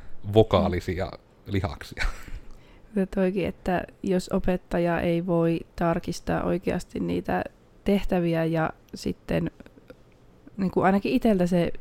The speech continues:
Speaker 2: söisi sitä motivaatio ylipäätään tehdä sitä tehtävää, koska niin kuin mitä väliä sillä on, jos se opettaja ei ole käyttänyt siihen omaa aikaansa ja omaa ajatusta, että onko tämä hyvä, onko tämä sen tehtäväannon mukainen.
Speaker 1: Mm.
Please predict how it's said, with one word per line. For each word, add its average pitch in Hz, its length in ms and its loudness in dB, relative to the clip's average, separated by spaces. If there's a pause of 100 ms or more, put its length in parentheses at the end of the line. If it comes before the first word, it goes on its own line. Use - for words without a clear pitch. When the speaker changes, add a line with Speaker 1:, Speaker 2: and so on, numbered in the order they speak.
(140)
Speaker 2:
söisi 180 320 2
sitä 185 200 -2
motivaatio 170 600 2
ylipäätään 170 680 2
tehdä 175 260 -4
sitä 175 260 -6
tehtävää, 175 480 -4
koska - 280 -6
niin 190 140 -4
kuin 196 120 -2
mitä 208 220 0
väliä 214 300 2
sillä - 380 -8
on, - 120 -2
jos - 160 -10
se - 80 -8 (440)
opettaja 185 560 4
ei 175 220 2
ole 170 320 2
käyttänyt 170 540 -2
siihen 170 300 -2
omaa 170 320 -2
aikaansa - 500 -4
ja - 60 -4
omaa 175 300 0
ajatusta, 185 460 -4
että - 200 -8
onko 202 160 -4
tämä 185 220 -4
hyvä, - 240 -4 (520)
onko 185 160 0
tämä 180 260 0
sen 180 200 -2
tehtäväannon - 760 -4
mukainen. - 400 -10 (460)
Speaker 1:
Mm. 98 320 -2